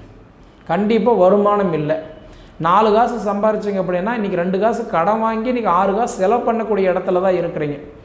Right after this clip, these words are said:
ஒரு பவுன் நகை நட்டு இருந்தா ஒண்ணு அடமானம் வைக்கலாமா, இல்ல வித்து சாப்பிடலாம்ன்ற நிலைமை தான். இதுலயும் பாத்தீங்கன்னா, சில நண்பர்கள்லாம் பாத்தீங்கன்னா, குடும்பத்தை விட்டுட்டு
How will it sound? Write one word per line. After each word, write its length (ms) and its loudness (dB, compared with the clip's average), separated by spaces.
ஒரு 220 4
பவுன் 340 2
நகை 260 0
நட்டு 200 -2
இருந்தா 260 -2
ஒண்ணு 280 0
அடமானம் 400 0
வைக்கலாமா, 360 0
இல்ல 180 2
வித்து 260 0
சாப்பிடலாம்ன்ற 720 0
நிலைமை 380 2
தான். 160 0
இதுலயும் 500 4
பாத்தீங்கன்னா, 340 2
சில 260 0
நண்பர்கள்லாம் 640 2
பாத்தீங்கன்னா, 440 0
குடும்பத்தை 480 0
விட்டுட்டு 720 -2